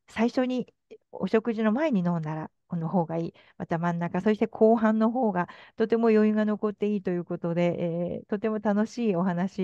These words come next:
伺いました。え、後半はですね、あの、まあ、今後のというか、まあ、これからもどんどんどんどん展開をして大きく世界に広がっていくとは思うんですが、今後の活動、まあ、今年も含めてですね、また取り組みや将来の夢など、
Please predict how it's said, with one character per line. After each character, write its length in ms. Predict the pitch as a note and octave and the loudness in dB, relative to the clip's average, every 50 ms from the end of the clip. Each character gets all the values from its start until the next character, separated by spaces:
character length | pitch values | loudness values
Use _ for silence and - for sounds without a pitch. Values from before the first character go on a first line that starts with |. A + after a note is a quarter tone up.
| F3 | -4
伺 340 | A3+ G#3+ - F3 E3 E3+ E3+ | -4 -4 -6 -6 -4 -4 -4
い 80 | E3+ E3 | -4 -4
ま 120 | E3 F3+ | -4 -4
し 80 | G3 - | -4 -4
た。 200 | - E3+ E3 E3 - - - - G#3+ - | -4 -4 -4 -4 -8 -14 -20 -16 -14 -12
え、 60 | F#3+ | -10
後 220 | - - B3+ B3 | 0 2 2 2
半 320 | A#3+ A3+ A#3 A#3+ A#3+ A#3 A3+ | 4 2 2 0 0 0 -2
は 100 | A3+ A3+ | -2 -2
で 100 | F#3 F3 | -2 -2
す 120 | - - F3+ | -4 -4 -4
ね、 200 | F3+ F3+ F3 - - - - - _ | -4 -4 -4 -4 -8 -20 -20 -14 _
あ 160 | - F3+ F3+ F3+ | -4 -2 -2 -2
の、 280 | F3+ F3 E3+ E3+ - - - - - _ _ _ _ _ _ _ _ - | -2 -2 -4 -6 -8 -10 -14 -20 -20 _ _ _ _ _ _ _ _ -14
ま 120 | E3 D#3+ | -12 -12
あ、 40 | D#3+ - | -12 -8
今 300 | - - G#3 G3 G3+ G#3 | -2 0 2 2 2 2
後 160 | F#3+ G3 G3+ G3+ | 0 2 2 2
の 160 | G#3 G#3 G#3+ | 2 0 -2
と 180 | G#3 - F3 E3 | -2 -4 -2 -2
い 100 | E3+ E3+ | -2 -4
う 60 | E3 | -4
か、 280 | - - F3+ E3 E3 - | -6 -4 -4 -4 -4 -4
ま 80 | - F3 | -6 -4
あ、 0 | |
こ 120 | - A3 | 0 2
れ 80 | G#3 G#3 | 2 4
か 80 | - C#4+ | 4 2
ら 60 | B3+ | 2
も 100 | G#3 G#3 | 2 2
ど 120 | G#3 A#3+ | 2 2
ん 40 | B3+ | 2
ど 100 | A#3+ A3 | 0 0
ん 40 | A3 | 0
ど 100 | C#4+ D4+ | -2 -2
ん 40 | C4+ | -2
ど 80 | A#3+ | -4
ん 40 | G#3 | -4
展 200 | - G#3 F#3+ F#3+ F#3+ | -2 -2 -2 -2 -2
開 200 | G#3+ G#3+ G#3+ G#3+ | -2 0 0 0
を 80 | A3 | -2
し 100 | - - | -2 -2
て 120 | - D#4 C#4 | -2 0 0
大 160 | C#4 D4 D4 | 0 0 -2
き 140 | - D4+ A#3 | -4 -4 -2
く 180 | - A3 G3 - - - - - _ | 0 0 0 0 -4 -10 -20 -12 _
世 100 | - A#3 | -8 -4
界 160 | A3+ G#3+ G#3 | -2 0 0
に 60 | G3 G3+ | 2 2
広 160 | A3 G3+ G3+ G3+ | 2 2 0 0
が 60 | G3+ | 0
っ 40 | G3 | -2
て 140 | - - | -2 -2
い 80 | G#3 G3+ | -4 -4
く 100 | - - | -6 -6
と 120 | - G3 F#3+ | -4 -2 -2
は 80 | F#3 | 0
思 180 | F#3 F#3+ G3+ G3+ | 0 0 0 0
う 40 | G3 | 0
ん 20 | |
で 100 | F#3 F#3 | -2 -2
す 80 | G3 G3 | -2 -2
が、 120 | G3 F#3+ - - - - _ | -4 -4 -4 -8 -18 -20 _
今 220 | - - G#3 A3 A#3 | -2 0 0 2 2
後 100 | B3 B3 | 0 -2
の 100 | A#3+ A3+ | -4 -4
活 300 | - - - - - F#3 | -6 -10 -14 -14 -4 0
動、 240 | G3 F#3+ F#3 - _ _ _ _ - | 0 0 0 0 _ _ _ _ -6
ま 80 | - F#3 | -6 -2
あ、 20 | |
今 140 | - G3+ F3+ | 0 0 0
年 220 | - G3+ - G#3 G3 | 0 0 0 0 0
も 100 | G3 A3 | 0 0
含 220 | - - G3+ F#3+ | -2 -2 -4 -4
め 80 | F3+ F3 | -2 -4
て 120 | E3+ E3 | -4 -4
で 120 | E3 E3+ | -4 -4
す 120 | F3+ - G#3 | -4 -4 -4
ね、 160 | A#3 C#4 E4+ - - - - - - | -4 -4 -6 -8 -16 -20 -20 -10 -6
ま 80 | G#3 G3 | -4 -2
た 160 | - G3+ G3 F#3 | 0 0 -2 0
取 200 | G3 G3+ F3+ F#3+ | 0 -2 -2 -2
り 40 | |
組 200 | - - G3+ G3 | -2 -2 0 0
み 80 | G3 G3+ | 2 4
や 140 | G#3 G3+ G3+ | 4 2 2
将 200 | - C4+ C4 B3+ | 2 0 0 2
来 140 | B3 A3+ G3 | 2 0 0
の 140 | F#3 F3+ | 0 -2
夢 260 | E3+ F3+ F#3 G#3 C4+ D4 | -2 0 0 0 -2 -2
な 160 | C#4+ A#3+ G#3 | -2 -4 -2
ど、 180 | F#3+ F3 D3+ | -2 -2 -4